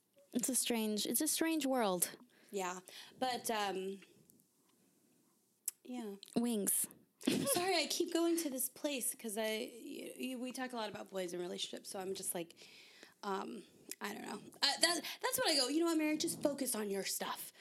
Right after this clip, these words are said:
Speaker 2: You know, these guys aren't, like, stressing about us and wondering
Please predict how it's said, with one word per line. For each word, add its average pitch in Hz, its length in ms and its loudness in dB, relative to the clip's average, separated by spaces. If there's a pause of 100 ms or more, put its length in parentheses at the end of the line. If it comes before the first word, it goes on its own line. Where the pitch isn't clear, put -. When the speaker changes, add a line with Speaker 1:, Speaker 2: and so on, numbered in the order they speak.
(220)
Speaker 2:
You 233 100 2
know, 247 60 0
these 302 180 2
guys 359 280 4
aren't, 320 340 4
like, 269 340 0
stressing 285 560 0
about 277 300 0
us 262 460 0
and 233 180 -2
wondering 254 360 -4